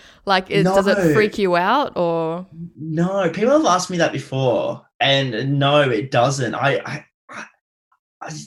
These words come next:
Speaker 2: it doesn't. I don't know what it feels like. I, it feel, it's definitely a cool, unique feeling, um,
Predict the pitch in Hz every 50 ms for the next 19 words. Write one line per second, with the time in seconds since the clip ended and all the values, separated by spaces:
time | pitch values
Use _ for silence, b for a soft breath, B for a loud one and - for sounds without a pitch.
0 | - - - 175 175 - - - 175 - 294 320 - - - - - 170 240 285
1 | 311 302 220 147 113 117 151 220 254 233 - - 160 135 127 120 120 104 101 -
2 | - 135 151 170 - - 165 160 - 214 220 220 - - 151 139 127 120 156 147
3 | - - 220 208 - 156 160 151 135 131 - - 151 143 139 135 131 123 117 110
4 | 110 117 113 120 135 139 131 131 135 139 135 - - - - _ _ _ - 123
5 | 131 123 113 98 90 95 101 123 180 175 - _ _ _ _ _ _ _ _ _
6 | _ - - 107 113 117 113 113 113 113 113 113 110 -